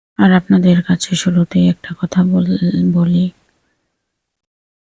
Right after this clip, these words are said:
আমার আর ভিডিও করা হবে না, আমার জন্য ভিডিও না, আমার জন্য এই জায়গা না, তাই আমি ভিডিও করা ছেড়ে দেব। উম,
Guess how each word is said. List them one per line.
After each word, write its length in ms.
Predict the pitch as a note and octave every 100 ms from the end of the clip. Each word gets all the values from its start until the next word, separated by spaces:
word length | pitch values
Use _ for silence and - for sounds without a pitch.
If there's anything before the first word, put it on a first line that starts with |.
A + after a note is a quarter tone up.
| -
আমার 360 | G#3 F#3 F3+
আর 160 | F3+ F3+
ভিডিও 300 | F3 E3+ F#3+ F3+
করা 280 | - F3 F3+
হবে 320 | - F3 F3
না, 180 | F3 F3 G3 _ _ _ _ _ _ _
আমার 340 | - F#3+ F3 E3+
জন্য 260 | - F3 E3+
ভিডিও 360 | E3+ E3 F3 F3 F3+ F3 _ _ _ _ _ _ _ _ -
না, 240 | F#3+ F3 F3 F#3+ - _ _ _ _ -
আমার 300 | F#3+ F3+ F3
জন্য 260 | E3+ F3 F3
এই 200 | F3 E3+
জায়গা 380 | E3 F3+ F3 F3+
না, 160 | F3 F#3 F#3+ -
তাই 220 | F3+ F3 E3+ E3+ E3+ F3 A#3+ A#3
আমি 200 | G3 F3+ F3
ভিডিও 340 | F3 E3+ G3
করা 260 | F#3 - F#3
ছেড়ে 320 | F3 - F#3
দেব। 240 | F3+ F#3 F#3 F#3+ - _ _ _ _ _ _ _ _ _ _ _ _ _ _ _ _ _
উম, 200 | F#3 F3+